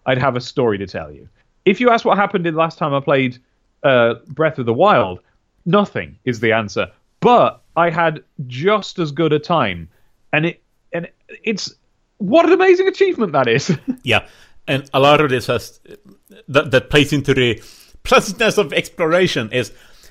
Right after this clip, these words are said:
Speaker 2: how is the world laid out? How
Speaker 1: Yeah.
Speaker 2: is the U I communicating to you?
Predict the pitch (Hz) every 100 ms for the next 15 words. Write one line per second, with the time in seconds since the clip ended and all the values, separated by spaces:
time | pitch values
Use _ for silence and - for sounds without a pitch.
0 | _ - - 160 202 170 165 139 139 143
1 | 120 113 107 101 98 101 - - _ -
2 | - 156 170 143 - 127 120 123 123 147
3 | 127 123 127 123 131 117 120 123 120 117
4 | 110 107 110 101 98 101